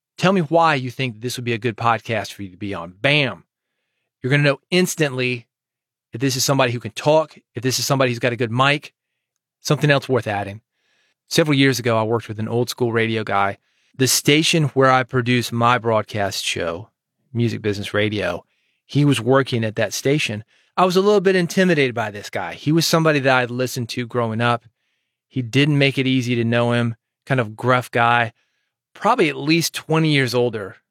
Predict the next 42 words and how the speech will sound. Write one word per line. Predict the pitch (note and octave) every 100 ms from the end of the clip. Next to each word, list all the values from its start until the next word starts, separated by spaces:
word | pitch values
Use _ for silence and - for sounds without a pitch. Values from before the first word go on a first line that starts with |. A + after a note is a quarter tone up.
| _
than | - B2
the | B2
average | B2 A#2+ A2+
person | - B2 - A2+
working | A#2 B2 A#2+
at | A#2 A#2+
the | A#2
station. | - B2+ B2 B2+ B2+ A#2
They | B2+
were | C3
all | C3
young | B2+ B2+ C3
and | C#3+
hip. | F3 E3+ E3 _ _ _ _ _
He | - D3+
wasn't | D3+ D3 C#3
as | C3
hip | - C3 -
anymore. | A2 A2 A2+ G#2+ G#2+
And | E3+
it | F#3
was | F3
one | F#3+ F#3+
of |
those | E3+ D#3
kind | - B2
of | A2
things. | B2 A#2 B2
Like, | B2+
where | D#3
do | D#3+
I | D3+
fit | - C3+
in? | B2+ G#2
I | A2+ D#3+
got | C3 A#2
it. | B2+ _ _ _ _ -
Or | B2
I'm |
getting | B2+ D3 B2+
it |
now. | C3 D3+ B2+ A2+